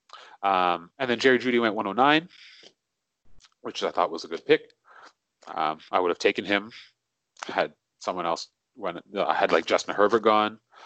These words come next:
Um, and then I had one ten, so I took Henry Ruggs. And a lot of people have him a lot lower, but I've been high on him for a long time. Uh, there's a lot of concerns with him. I understand.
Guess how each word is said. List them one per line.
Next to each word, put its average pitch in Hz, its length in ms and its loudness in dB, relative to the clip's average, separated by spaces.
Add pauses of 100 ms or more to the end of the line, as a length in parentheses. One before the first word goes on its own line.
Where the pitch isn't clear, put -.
(320)
Um, 85 460 -2 (380)
and 104 120 -6
then 95 160 2
I 90 80 4
had 90 260 0 (280)
one 85 140 -4
ten, 127 400 0
so 92 400 0
I 107 140 2
took - 380 -2 (380)
Henry 104 420 -4
Ruggs. - 420 -14 (480)
And 82 320 -4 (760)
a - 100 -10
lot 104 140 4
of 98 80 -2
people - 220 -2
have 98 200 2
him 90 100 -8
a 92 40 -4
lot 87 240 4
lower, 113 380 -2 (560)
but 80 340 -2 (800)
I've 101 120 -6
been 104 100 -2
high 98 200 2
on 98 80 2
him 95 80 -4
for 101 120 -4
a 92 40 2
long 85 160 0
time. 95 320 0 (600)
Uh, 78 200 -4
there's 95 160 -10
a 87 60 -2
lot 85 120 4
of 90 80 -4
concerns 104 360 -6
with 104 120 -8
him. 104 160 -4 (640)
I 90 160 0
understand. 87 500 -2